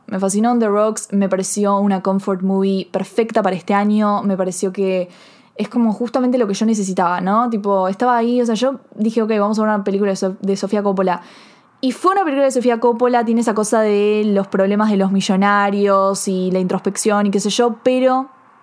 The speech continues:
no es tan Coppola, no es tan Sofía, o sea, es más light de lo que estamos acostumbrados a ver de Sofía. Me parece que es adecuado al año que estamos viviendo. Eh, tiene mucho más diálogo que una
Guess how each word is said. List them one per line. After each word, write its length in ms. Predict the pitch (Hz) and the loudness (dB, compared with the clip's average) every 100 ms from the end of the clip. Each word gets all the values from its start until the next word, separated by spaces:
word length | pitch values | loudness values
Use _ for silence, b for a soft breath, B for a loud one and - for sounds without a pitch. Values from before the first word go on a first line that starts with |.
| _ _ - - | _ _ -20 -4
no 420 | 208 226 247 269 B B B B | 0 2 2 0 B B B B
es 100 | 208 - | -8 -4
tan 580 | - 240 226 208 190 185 _ - | 0 2 2 2 0 -4 _ -2
Coppola, 560 | 226 214 196 185 180 185 | 0 0 0 0 0 2
no 100 | 240 | 2
es 140 | 240 | 2
tan 200 | 240 202 | 2 2
Sofía, 760 | 196 190 226 214 202 196 190 190 | 2 0 2 2 4 4 2 2
o 40 | 185 | 0
sea, 500 | 196 190 185 185 175 B B B B B | 0 2 2 0 -4 B B B B B
es 200 | - 196 | -2 0
más 260 | 196 214 208 | 2 2 2
light 580 | 208 214 202 185 185 - 196 | 2 4 2 0 -4 -8 -4
de 120 | 185 | -2
lo 60 | |
que 60 | 180 | 0
estamos 260 | 185 202 196 | 0 0 0
acostumbrados 540 | 185 - 190 190 190 | -2 -2 0 0 0
a 80 | 185 | 0
ver 140 | 185 | 0
de 80 | 190 | 0
Sofía. 680 | 185 185 240 233 226 214 208 | -2 -2 0 2 2 2 2
Me 100 | 196 | 0
parece 220 | 202 233 | -2 -2
que 80 | 220 | 0
es 80 | |
adecuado 600 | 226 196 214 226 220 220 | 0 0 2 4 4 2
al 120 | 202 190 | 0 0
año 180 | 202 | 0
que 60 | 190 | -2
estamos 320 | 190 196 196 | -2 -2 0
viviendo. 840 | 196 202 220 220 220 208 208 202 196 B B B - | 0 2 2 2 2 2 2 0 -6 B B B -4
Eh, 380 | 202 196 190 185 | -2 0 0 0
tiene 160 | 214 214 | 0 2
mucho 180 | 214 | 2
más 160 | 220 180 | 0 0
diálogo 580 | 196 233 247 226 196 196 | 2 4 4 2 2 0
que 60 | 202 | 2
una 280 | 196 190 | 2 0